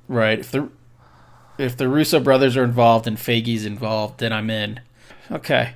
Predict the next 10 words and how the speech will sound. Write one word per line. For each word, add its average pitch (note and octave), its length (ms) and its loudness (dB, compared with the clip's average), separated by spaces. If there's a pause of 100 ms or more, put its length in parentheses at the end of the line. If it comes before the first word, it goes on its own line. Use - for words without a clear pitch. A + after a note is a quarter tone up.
The C#4 80 4
thing B3+ 200 8
is, A3+ 220 4 (160)
that G3+ 220 4
the G3 120 8
interesting G3+ 300 4
thing D#3 220 2
is, C3+ 200 2
and C3+ 240 -6
we're, D3 220 -2